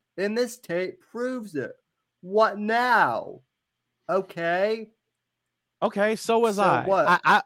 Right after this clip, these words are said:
Speaker 2: I was right about Crowder. I
Speaker 1: Yeah.
Speaker 2: was right about everybody because I say that they're all human beings prone to failings and are probably hypocrites.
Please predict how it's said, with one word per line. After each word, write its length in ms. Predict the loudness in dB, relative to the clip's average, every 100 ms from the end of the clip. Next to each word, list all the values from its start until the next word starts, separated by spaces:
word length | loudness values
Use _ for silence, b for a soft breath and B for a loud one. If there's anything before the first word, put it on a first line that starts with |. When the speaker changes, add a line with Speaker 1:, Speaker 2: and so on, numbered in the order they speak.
| 0
Speaker 2:
I 140 | 2 2
was 180 | 0 -2
right 180 | -2
about 300 | 0 0 0
Crowder. 560 | 0 0 2 2 -2 -8 b
I 60 | -2
Speaker 1:
Yeah. 300 | 2 2 0
Speaker 2:
was 100 | -2
right 220 | -2 0
about 280 | 2 0 2
everybody 640 | 0 0 -2 -4 -2 -4
because 300 | -8 -10 -6
I 340 | 0 2 4 0
say 360 | -4 -8 -6
that 160 | -6 -8
they're 200 | -10 -6
all 260 | -6 -6 -4
human 360 | -4 -4 -4
beings 580 | -2 0 0 -2 -6 -10
prone 400 | -4 -2 0 -4
to 40 | -6
failings 540 | -2 0 0 -2 -6
and 100 | -6
are 120 | -8
probably 640 | -12 -6 2 2 2 2 2
hypocrites. 760 | 0 -6 -10 -10 -10 -12 -20